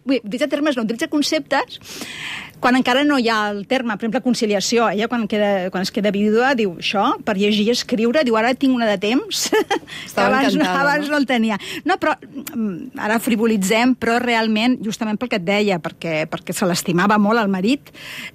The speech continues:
Speaker 1: eh, va ten-, va ser un cop molt dur per ella,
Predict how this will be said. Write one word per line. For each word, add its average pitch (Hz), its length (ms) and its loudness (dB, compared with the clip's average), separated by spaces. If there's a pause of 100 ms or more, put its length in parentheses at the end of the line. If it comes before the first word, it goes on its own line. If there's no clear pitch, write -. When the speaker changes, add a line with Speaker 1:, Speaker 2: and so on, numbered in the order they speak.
Speaker 1:
eh, 196 640 2
va 185 160 0
ten-, 180 160 -2
va 185 80 -2
ser 202 140 0
un 202 100 4
cop 196 160 2
molt 196 220 4
dur 233 100 4
per 196 160 0
ella, 208 380 2